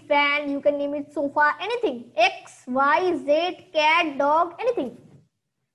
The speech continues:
Count with I. So this is the basic variable. I mean to use this variable. So count with I. So this is the basic variable.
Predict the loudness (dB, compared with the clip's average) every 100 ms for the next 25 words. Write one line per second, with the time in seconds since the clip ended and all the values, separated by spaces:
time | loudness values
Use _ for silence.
0 | _ _ _ _ 2 4 4 0 -4 -4
1 | _ 2 2 2 -6 -20 _ _ _ _
2 | _ _ _ _ _ 0 2 2 -2 -10
3 | _ -10 -8 0 2 2 0 -2 0 0
4 | -2 -4 -6 -14 _ _ _ _ _ -6
5 | -4 -8 -8 -4 -2 -4 -6 -10 -8 -8
6 | -4 -6 -6 -16 _ _ -20 _ -4 -4
7 | 0 2 4 2 -2 -6 -8 _ -2 -2
8 | -4 -18 -2 0 0 -4 0 0 0 -4
9 | -6 -6 -6 -16 -20